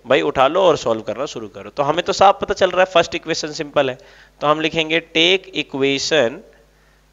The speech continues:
फर्स्ट, समीकरण एक लेने पर।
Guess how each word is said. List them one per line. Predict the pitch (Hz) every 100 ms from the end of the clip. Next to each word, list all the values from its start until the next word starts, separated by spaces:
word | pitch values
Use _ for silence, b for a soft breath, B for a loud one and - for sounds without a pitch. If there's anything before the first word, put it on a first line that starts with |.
| _ _
फर्स्ट, | - 113 95 - - - b b b _
समीकरण | - - 131 143 151 170 180 -
एक | 143 147 143
लेने | 120 104 113
पर। | - 98